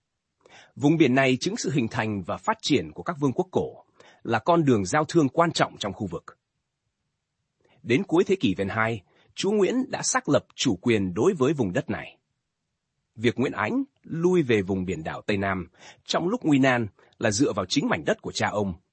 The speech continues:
dựa vào lòng dân để cứu lấy vương triều. Những năm tháng gian khổ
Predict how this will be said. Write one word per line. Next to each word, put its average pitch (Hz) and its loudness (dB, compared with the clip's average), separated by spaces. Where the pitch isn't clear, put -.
dựa 110 -2
vào 104 0
lòng 95 -2
dân 143 2
để 82 -8
cứu 117 -2
lấy 139 2
vương 131 0
triều. - -8
Những 139 -2
năm 190 0
tháng 151 0
gian 156 2
khổ - -4